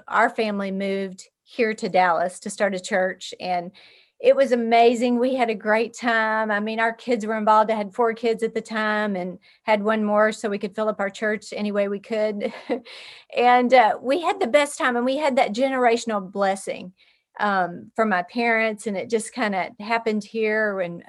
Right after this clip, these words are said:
we just had a church explosion, you know, thousands of people coming, and we had such a great time,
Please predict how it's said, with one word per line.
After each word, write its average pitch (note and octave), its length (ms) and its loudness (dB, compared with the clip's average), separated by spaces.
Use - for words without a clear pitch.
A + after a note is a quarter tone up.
we A3 160 -2
just G3 440 -4
had G#3+ 200 -2
a F#3+ 60 -2
church A3 300 -2
explosion, G3 680 2
you F#3 120 -2
know, F#3 280 0
thousands G#3+ 400 2
of G#3 80 -6
people G#3+ 300 -6
coming, G#3 460 -4
and - 160 -12
we D4+ 120 -6
had D4+ 160 -2
such G4 440 2
a F#4+ 100 -2
great B3 300 0
time, B3 480 -2